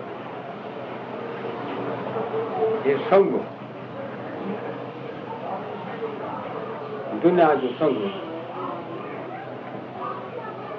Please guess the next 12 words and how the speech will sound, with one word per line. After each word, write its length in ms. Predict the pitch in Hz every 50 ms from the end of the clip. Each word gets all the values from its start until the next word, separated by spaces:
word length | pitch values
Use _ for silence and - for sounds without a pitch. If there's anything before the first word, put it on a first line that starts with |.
| - - - - - - - 605 392 - - - 679 679 - - - - - - - - - - - - - 160
انگريز 480 | 170 180 175 185 190 196 190 185 185 190 208 220 226 - - - - - - - - - 196 190 - - - - - - - - - - - - - - - -
کلندا 320 | 196 208 226 208 196 185 160
آهن، 200 | 135 131 123 110 104 - - - - - - - - - - - - - - - - - - - - - - - - - - - - - - - - - - - -
چوندا 160 | 151 160 185
آهن، 120 | 175 196
هندستاني 380 | 208 208 196 - 196 185 175 175
مورخ 320 | 170 190 196 180 160 -
آهن. 280 | 127 113 104 98 95 90 - - - - - - - - - - - - - - - - - - - - - - - - 127
مان 200 | 127 147 151 147 151
چيو، 100 | 147 139 127 113 -
"صحيح 260 | 175 165 147 135 123
آهي." 80 | 110 104